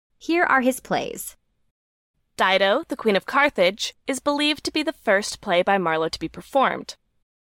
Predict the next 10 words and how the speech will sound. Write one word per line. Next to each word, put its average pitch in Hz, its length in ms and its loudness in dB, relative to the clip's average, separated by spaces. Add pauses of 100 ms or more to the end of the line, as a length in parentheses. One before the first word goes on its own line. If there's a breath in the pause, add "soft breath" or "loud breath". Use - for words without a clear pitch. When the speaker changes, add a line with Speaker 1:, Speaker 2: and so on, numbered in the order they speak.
(240)
Speaker 2:
Edward 190 300 2
the 180 80 -6
Second 240 560 0
is - 100 -6
considered 190 480 -2
by 175 220 2
recent 320 320 -4
scholars 156 460 0
as 175 180 -2
Marlowe's 180 540 0